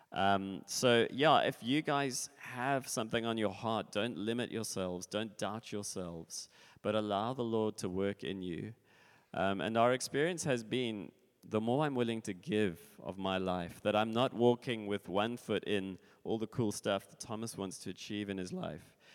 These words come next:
and one foot in all the awesome stuff for Jesus, but really pulling that foot out, and that's been a painful process, and standing with both feet in the Lord, willing to lay down everything else.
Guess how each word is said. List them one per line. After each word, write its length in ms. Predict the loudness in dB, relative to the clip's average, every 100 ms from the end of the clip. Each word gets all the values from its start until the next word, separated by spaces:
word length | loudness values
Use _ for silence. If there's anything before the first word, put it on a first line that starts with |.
| -20 -8
and 180 | -2 2
one 220 | 2 0
foot 260 | -2 -2
in 400 | 0 0 0 -4 -12 -20 _ _
all 160 | -4 0
the 80 | 2
awesome 300 | 2 0 -6
stuff 240 | -4 -6
for 140 | -6 -10
Jesus, 640 | -6 -6 -6 -8 -8 -10
but 160 | -4 -2
really 260 | 0 -2 -4
pulling 460 | -8 -6 -6 -4
that 200 | -4 -4 -8 -14
foot 180 | -8 -8 -2
out, 280 | 0 0 0
and 100 | -4
that's 160 | -6
been 140 | -8 -10
a 60 |
painful 440 | -10 -8 -8 -8 -6
process, 600 | 0 0 0 -6 -8 -10 -20 -20 -20 _
and 100 | -14
standing 420 | -4 0 0 0
with 180 | -4 -4
both 300 | 0 2 0
feet 340 | -6 -6 -6 -6
in 160 | -6 -4
the 80 |
Lord, 360 | -2 0 0 -2
willing 360 | -2 -2 -2 -4
to 340 | -4 -2 -2 -6 _ -2
lay 220 | 0 2
down 240 | 0 -4 -4
everything 480 | -2 0 -2 -2 -2
else. 500 | -4 -6 -10 -14